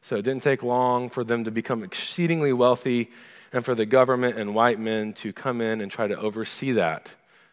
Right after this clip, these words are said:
in a very racial way. <clears throat> And I won't give the book away, but it leads to many, many, uh, heartbreaking, um,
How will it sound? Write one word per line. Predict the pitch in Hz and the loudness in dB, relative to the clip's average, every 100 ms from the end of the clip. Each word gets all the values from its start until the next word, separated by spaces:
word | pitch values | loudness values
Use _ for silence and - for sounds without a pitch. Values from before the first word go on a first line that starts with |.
| _ | _
in | 120 | -4
a | 110 | 0
very | 110 101 | 0 0
racial | 98 104 104 117 90 | 0 -2 -2 -6 -6
way. | 95 98 87 76 - - | -2 -2 -2 -6 -16 -20
<clears throat> | - - - | -20 -14 -2
And | 220 170 135 131 127 | 0 0 -2 -2 0
I | 120 | 2
won't | 156 147 | 2 0
give | 143 127 | -2 -2
the | |
book | 120 160 160 | -2 0 2
away, | 151 143 139 | 4 4 6
but | 135 | 4
it | 113 | 2
leads | 135 135 - | -2 -4 -4
to | 127 117 | -4 -4
many, | 127 139 160 165 | -4 -4 -2 0
many, | 151 139 131 127 - - - - | 0 0 0 -2 -6 -18 -20 -8
uh, | 120 110 | 0 2
heartbreaking, | 98 - 147 139 127 127 127 120 110 104 - _ _ _ _ _ _ _ - | 0 2 4 4 2 2 0 -4 -4 -10 -18 _ _ _ _ _ _ _ -12
um, | 104 98 87 82 | -8 -6 -8 -14